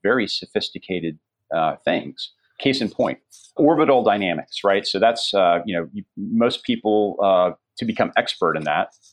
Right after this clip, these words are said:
would go to college in an aero astro track,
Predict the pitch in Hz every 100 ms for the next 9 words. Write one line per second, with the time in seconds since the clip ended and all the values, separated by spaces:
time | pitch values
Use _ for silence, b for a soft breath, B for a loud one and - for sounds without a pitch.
0 | - 101 90 104 95 95 - 98 92 87
1 | 87 80 107 110 - - - 98 90 87
2 | 98 98 98 85 87 - 90 87 87 82
3 | - 82 76